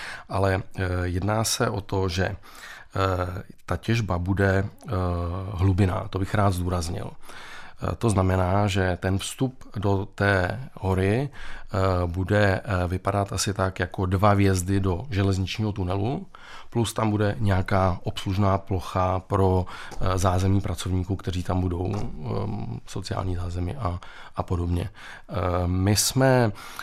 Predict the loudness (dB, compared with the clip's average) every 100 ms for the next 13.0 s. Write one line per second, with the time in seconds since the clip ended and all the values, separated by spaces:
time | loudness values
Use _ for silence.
0 | -8 -4 -2 0 2 2 2 2 0 0
1 | -2 2 4 6 4 2 0 0 4 4
2 | 4 2 2 2 2 4 6 6 6 4
3 | 4 4 4 2 2 0 0 2 2 0
4 | 0 -2 -2 -6 -4 0 2 4 4 0
5 | -8 -12 -12 -14 -4 2 4 4 4 0
6 | 0 -2 2 4 6 6 6 4 4 4
7 | 2 0 -2 -2 0 0 2 4 2 2
8 | 4 4 4 4 4 2 0 -2 0 0
9 | 2 2 2 2 2 0 -2 -2 -8 -4
10 | -2 0 2 4 4 4 2 -2 -10 -14
11 | -4 -2 0 -2 -6 -2 0 4 4 4
12 | 2 -2 -10 -10 -2 0 2 2 2 0